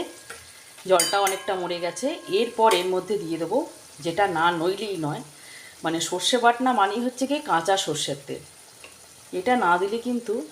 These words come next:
টেস্টটা একদম প্রপারলি আসে না। তো চার পাঁচ ফোঁটা মতো কাঁচা সর্ষের তেল দিয়ে দিলাম। এর ঝাঁঝটাই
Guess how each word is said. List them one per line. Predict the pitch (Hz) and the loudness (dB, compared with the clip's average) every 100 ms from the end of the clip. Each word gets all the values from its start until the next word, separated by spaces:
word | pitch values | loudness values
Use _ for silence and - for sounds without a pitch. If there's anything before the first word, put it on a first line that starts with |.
| - - - - - - | -16 -20 -20 -20 -20 -8
টেস্টটা | 175 180 - 208 247 - - 175 | -4 -4 0 0 0 -4 -10 -8
একদম | 165 202 277 - - - - - | -4 -2 -4 -6 -16 -20 -20 -2
প্রপারলি | 151 151 190 208 269 143 | 0 4 2 2 2 2
আসে | 143 143 151 | 2 -4 -8
না। | 147 - - - - - - - - - - | -10 -12 -14 -10 -10 -10 -12 -12 -12 -12 -2
তো | 262 262 | 0 6
চার | 208 208 | 6 6
পাঁচ | 233 233 | 0 0
ফোঁটা | 254 240 | 0 0
মতো | 247 277 311 214 | 0 -2 -2 -2
কাঁচা | 185 214 214 | 0 0 -2
সর্ষের | 185 - 214 | -4 -6 -6
তেল | 226 202 | -4 -4
দিয়ে | 196 190 | -4 -6
দিলাম। | 185 220 294 - - - - - | -4 -4 -6 -14 -20 -20 -4 -2
এর | 269 - | 0 -4
ঝাঁঝটাই | - 160 - 180 | -2 -2 0 -2